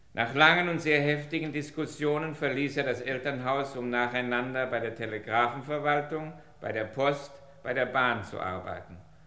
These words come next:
Und jedes Mal verlässt er nach einiger Zeit, für alle Beteiligten völlig überraschend, den Posten unter irgendeinem vagen Motiv, meistens aus Gesundheitsgründen.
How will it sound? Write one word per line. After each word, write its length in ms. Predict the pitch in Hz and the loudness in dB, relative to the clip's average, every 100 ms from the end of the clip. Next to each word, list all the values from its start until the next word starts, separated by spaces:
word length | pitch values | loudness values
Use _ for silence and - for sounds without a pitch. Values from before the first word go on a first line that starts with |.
| - - - | -20 -20 -14
Und 180 | - 110 | -10 -4
jedes 420 | 143 160 165 160 | 0 2 0 -2
Mal 320 | 147 147 151 | 2 4 4
verlässt 460 | 151 143 131 135 - | 2 0 0 -2 -2
er 60 | 139 | -2
nach 200 | 120 120 | 0 0
einiger 380 | 123 120 110 | -2 -2 -4
Zeit, 340 | - 135 139 139 | -2 0 0 -2
für 140 | 131 | -4
alle 160 | 123 123 | -4 -4
Beteiligten 640 | 113 110 117 117 120 123 | -6 -2 0 0 -4 -10
völlig 340 | 113 117 117 113 | -8 -6 -6 -8
überraschend, 640 | 110 104 107 127 170 165 - - - | -6 -2 0 0 -4 -12 -16 -20 -14
den 220 | 113 113 - | -8 -8 0
Posten 560 | 151 165 - 202 196 - - - | 0 0 -6 -12 -14 -16 -20 -14
unter 280 | - 127 - | -6 -2 0
irgendeinem 840 | 165 170 180 180 - 143 139 117 | 2 2 0 -4 0 0 0 2
vagen 380 | 120 131 147 135 | 4 4 2 -2
Motiv, 560 | 113 - 147 151 147 | -4 -6 -4 -4 -4
meistens 440 | 123 123 123 143 131 | 0 2 0 -2 -4
aus 220 | 113 - | -4 -4
Gesundheitsgründen. 1040 | 110 117 113 104 98 95 - 92 87 78 | -8 -6 -6 -4 -6 -6 -14 -14 -14 -16